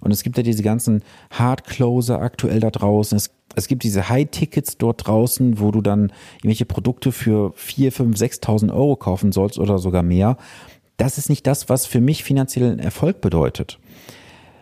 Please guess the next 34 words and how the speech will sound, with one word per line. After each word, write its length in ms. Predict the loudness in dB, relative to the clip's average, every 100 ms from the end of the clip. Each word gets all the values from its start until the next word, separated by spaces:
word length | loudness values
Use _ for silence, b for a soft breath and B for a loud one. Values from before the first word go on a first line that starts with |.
| B _ -4
Finanzieller 400 | 0 2 2 2
Erfolg 360 | 2 0 0
definieren, 600 | -2 2 4 4 4 0 -2 _ _ _
finanziellen 500 | -2 2 2 0 0
Erfolg 460 | 0 0 2 0 0
definiere 460 | -2 2 2 2 0
ich 100 | 0
für 80 |
mich 160 | -2 -2
etwas 260 | -2 -2 0
anders. 480 | 2 2 0 -6 -14 B B B B B B B B _ _ _ -4
Finanzieller 420 | -2 0 -2 -2
Erfolg 380 | 0 0 0 -2
liegt 160 | -4
für 120 | 0
mich 160 | 0 0
dann 200 | 0 0
vor, 380 | 2 0 2 -2 -10 _ -4
wenn 160 | 0 0
ich 160 | 0
nicht 200 | -4 -4
jeden 320 | 0 2 2
Euro 520 | 0 0 2 2 -2 0
x-mal 340 | -4 -2 -4 -2
umdrehen 460 | 0 0 2 2
muss 440 | 2 2 -2 -8 B B B B B B _
und 160 | -4 -2
ich 160 | -4
mir 140 | -2 0
auch 80 | -2
spontane 480 | -2 -2 0 0
Dinge 320 | 0 2 0 0
leisten 460 | 0 2 2 0 -2
kann, 420 | 0 2 2 0